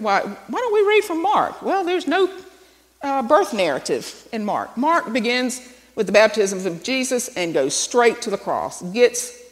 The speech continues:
to the point. Mark is also considered by most scholars, there are some who are dissent,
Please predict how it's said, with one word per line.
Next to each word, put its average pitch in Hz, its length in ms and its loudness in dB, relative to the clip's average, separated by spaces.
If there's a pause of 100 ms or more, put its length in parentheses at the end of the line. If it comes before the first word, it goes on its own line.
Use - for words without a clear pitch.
(140)
to 233 200 -2
the 190 80 -4
point. - 540 -14 (2000)
Mark 285 300 0
is 240 80 -6
also 269 280 6
considered 247 600 2 (180)
by 226 280 6
most 277 540 0
scholars, 180 680 2
there 220 180 4
are 214 60 -2
some 190 400 -6
who 175 180 -4
are 165 120 -4 (240)
dissent, 175 580 -8